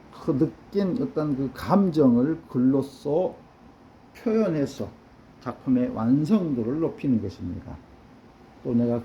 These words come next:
그림으로 그릴 때 못한 얘기를 글로 써서 더해줌으로써 그 작품의 완성도를 높인 것이기 때문에 다른 그림에서는 볼 수 없는 큰 장점이죠. 쓱 그냥 그림만 보고 쓱 지나갈 것을 시가 있으면 시를 반드시 읽어보게 됩니다.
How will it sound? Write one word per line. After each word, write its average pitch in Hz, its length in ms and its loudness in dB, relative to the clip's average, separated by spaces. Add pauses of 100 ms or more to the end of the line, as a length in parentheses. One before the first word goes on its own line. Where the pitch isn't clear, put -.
그림으로 147 680 4
그릴 117 300 -2 (120)
때 143 340 -4
못한 127 640 0
얘기를 110 500 -4 (100)
글로 110 260 0
써서 107 560 -6 (480)
더해줌으로써 113 1120 0
그 104 120 -10
작품의 107 440 -6
완성도를 117 760 0
높인 107 300 -6
것이기 101 340 -10
때문에 127 240 -4 (420)
다른 131 500 -2
그림에서는 127 600 2
볼 107 200 -6
수 - 160 -10
없는 104 220 -4 (420)
큰 151 140 4
장점이죠. 101 600 -6 (640)
쓱 - 200 2 (300)
그냥 139 200 0
그림만 160 440 4
보고 147 180 2
쓱 - 360 -6
지나갈 135 500 2
것을 143 380 -2
시가 180 440 -2
있으면 113 420 0
시를 120 360 -8
반드시 113 360 -8
읽어보게 143 540 -2
됩니다. 92 380 -10